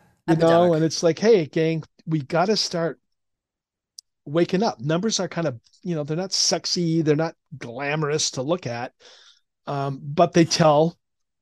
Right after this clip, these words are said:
Speaker 1: stories, and you have to learn how to look at 'em, understand 'em, translate them,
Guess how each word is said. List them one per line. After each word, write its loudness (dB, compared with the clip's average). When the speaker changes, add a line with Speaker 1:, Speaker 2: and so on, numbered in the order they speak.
Speaker 1:
stories, 0
and 2
you 6
have 0
to -4
learn 0
how -2
to -8
look -4
at 2
'em, 0
understand -2
'em, 0
translate 2
them, -6